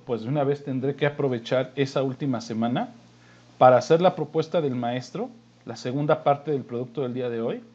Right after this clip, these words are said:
y asimismo terminar todo el día dieciocho lo que le deba. Porque la idea no es llevarnos absolutamente nada en las vacaciones, porque un servidor se va a dedicar exclusivamente a revisar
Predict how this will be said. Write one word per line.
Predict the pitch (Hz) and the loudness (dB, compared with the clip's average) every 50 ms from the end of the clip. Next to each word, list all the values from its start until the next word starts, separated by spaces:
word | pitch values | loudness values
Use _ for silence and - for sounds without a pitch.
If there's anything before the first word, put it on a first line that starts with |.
| _ _ _ _ _ _ _ _ _ _ _ - - - - _ _ _ | _ _ _ _ _ _ _ _ _ _ _ -20 -20 -20 -20 _ _ _
y | - 143 139 | 2 4 4
asimismo | 135 131 135 - 185 185 180 185 180 165 170 190 233 262 - - - - - _ _ _ _ _ _ _ _ _ _ _ _ _ _ _ _ - | 4 4 2 -2 -2 -2 -2 -2 -2 -4 -4 -6 -6 -6 -8 -14 -20 -20 -20 _ _ _ _ _ _ _ _ _ _ _ _ _ _ _ _ 2
terminar | 151 139 139 139 135 139 143 151 175 180 - - | 2 4 4 4 4 2 2 2 0 -2 -2 0
todo | 165 160 165 160 - - - | 0 0 0 0 -4 -6 -6
el | 131 127 123 | -6 -8 -6
día | 120 131 135 | -4 -4 -4
dieciocho | 135 139 131 135 - 139 131 - - | -2 -4 -6 -6 -8 -10 -8 -8 -8
lo | 143 143 - - | -8 -8 -8 -10
que | - 113 | -10 -12
le | 107 101 | -12 -12
deba. | 104 104 85 - - _ _ _ _ _ _ _ _ _ _ _ _ _ _ _ | -12 -14 -14 -16 -20 _ _ _ _ _ _ _ _ _ _ _ _ _ _ _
Porque | - 135 131 120 - - 135 | -2 -2 -2 -2 -2 -4 -2
la | 131 131 131 | 0 0 0
idea | 135 143 156 160 165 | 0 2 2 2 2
no | 165 160 160 | 0 -2 -4
es | 160 151 | -2 -2
llevarnos | 165 156 156 156 156 160 151 - | 0 0 0 0 0 -2 -6 -6
absolutamente | 143 - - - 127 131 135 - 143 139 139 139 135 135 147 139 | -8 -8 -8 -8 -10 -10 -6 -6 -4 -4 -4 -4 -4 -4 -4 -4
nada | 131 131 139 143 156 156 165 | -4 -2 -2 -2 -2 -2 -4
en | 151 139 | -4 -6
las | 131 117 113 | -6 -6 -6
vacaciones, | 120 113 117 123 113 - 135 135 139 151 151 | -8 -8 -8 -10 -8 -6 -6 -6 -6 -8 -10
porque | - - 135 120 - - 120 117 120 117 117 131 | -12 -14 -14 -14 -10 -8 -6 -6 -6 -6 -6 -6
un | 131 135 | -8 -6
servidor | 131 - 151 135 131 131 135 | -4 -4 -4 -2 -4 -4 -6
se | 131 - 135 | -6 -6 -6
va | 127 127 | -4 -4
a | |
dedicar | 127 127 120 113 - 131 127 | -4 -4 -8 -8 -8 -8 -8
exclusivamente | 127 - 135 113 - - 123 123 123 123 123 - 139 | -8 -8 -12 -12 -10 -10 -8 -8 -8 -8 -6 -6 -6
a | 131 | -4
revisar | 131 139 139 139 - - 156 165 160 - | -4 -4 -4 -2 0 0 0 0 -2 -6